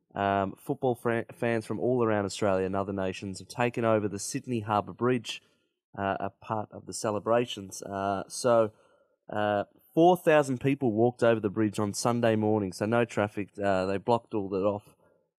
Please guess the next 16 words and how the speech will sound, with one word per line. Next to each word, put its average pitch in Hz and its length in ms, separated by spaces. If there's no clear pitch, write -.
um, 90 560
with 104 160
a 101 40
series 113 340
of 98 80
festivities 117 640
to - 120
acknowledge 110 420
the 98 100
tournament, 104 420
which - 200
is 98 60
just - 280
twenty-five 92 720
days 92 300
away. 87 380